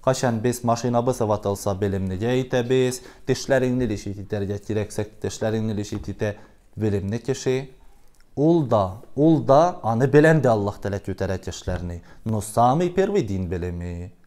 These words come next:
самый первый дин белеме, и дин белеме белән дөньяви белем чагыштырылынмый. Да, понятно, кашандыр, э, дин белеме кирәк алырга, кашандыр дөнья белеме кирәк алырга.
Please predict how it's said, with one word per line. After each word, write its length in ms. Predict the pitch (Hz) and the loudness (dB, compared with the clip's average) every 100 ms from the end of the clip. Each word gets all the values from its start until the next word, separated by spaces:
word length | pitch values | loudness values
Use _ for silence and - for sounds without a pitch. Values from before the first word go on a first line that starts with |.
| - - | -20 -8
самый 400 | - 139 156 - | 4 4 4 2
первый 300 | 120 98 92 | 0 0 -2
дин 260 | 92 87 | -4 -6
белеме, 440 | 87 87 90 160 165 - - | -6 -6 -4 -4 -6 -12 -8
и 80 | 98 | -4
дин 260 | 107 131 | -2 0
белеме 320 | 123 117 110 | 0 0 -2
белән 400 | 104 107 120 135 139 - - | -2 -2 -2 -4 -8 -16 -12
дөньяви 540 | 95 123 123 117 107 | -4 0 2 2 0
белем 280 | 107 101 110 | 0 -2 -4
чагыштырылынмый. 1000 | 110 101 98 - 95 92 92 87 82 78 - - - | -4 -6 -6 -6 -6 -4 -4 -6 -8 -10 -16 -16 -2
Да, 220 | 113 139 | 4 6
понятно, 440 | 143 123 139 113 | 6 2 2 0
кашандыр, 580 | 110 127 135 135 135 120 - - - | -4 -2 -2 2 2 2 -2 -16 -8
э, 80 | 107 | -4
дин 220 | 120 139 | 0 2
белеме 320 | 127 127 123 | 2 2 0
кирәк 300 | 120 120 117 | 0 0 2
алырга, 340 | 117 110 107 107 | 2 0 0 -2
кашандыр 460 | 117 135 113 107 | -2 -2 0 0
дөнья 420 | 101 127 104 104 120 | 2 2 4 4 4
белеме 360 | 120 117 117 | 2 0 -2
кирәк 340 | 110 110 110 104 | -4 -4 -2 -2
алырга. 600 | 104 104 98 98 98 | -2 -2 -2 -2 -2